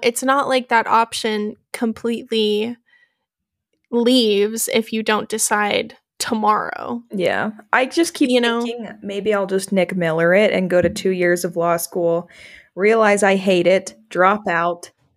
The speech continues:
Speaker 2: have a copious amount of debt, and then become a bartender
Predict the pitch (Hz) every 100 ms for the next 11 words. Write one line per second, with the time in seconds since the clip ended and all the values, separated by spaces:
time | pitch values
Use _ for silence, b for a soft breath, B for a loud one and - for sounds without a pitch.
0 | _ 208 208 196 - 208 214 208 208 -
1 | 190 175 180 - - 180 175 175 - -
2 | _ - 170 180 180 190 - - _ _
3 | 185 185 185 180 175 180 - 185 190 190
4 | 196 247 269 202 165 165 170 185